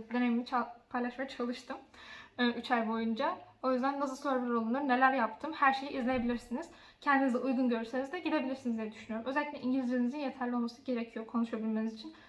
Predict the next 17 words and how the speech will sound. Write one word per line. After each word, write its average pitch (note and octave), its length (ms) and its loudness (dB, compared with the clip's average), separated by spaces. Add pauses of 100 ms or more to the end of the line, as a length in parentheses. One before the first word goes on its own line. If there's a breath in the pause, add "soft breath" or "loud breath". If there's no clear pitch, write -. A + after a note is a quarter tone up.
(140 loud breath)
Sorun E4 280 2
yaşarsanız A#3+ 640 -2
ne B3+ 60 0
olur? A#3 240 -2 (600)
Hiçbir E4 180 -2
şey - 160 -4
olmaz. A#3 340 -4 (120)
Maksimum C4+ 400 0
işinizi A#3+ 360 0
değiştirirler. A#3+ 560 -2 (140)
O - 80 4
yüzden C#4 260 2 (100)
denemekten C4+ 460 0
hiçbir C4 200 -8
şey B3 400 -6
çıkmaz. A#3+ 360 -6
Yani A#3 260 0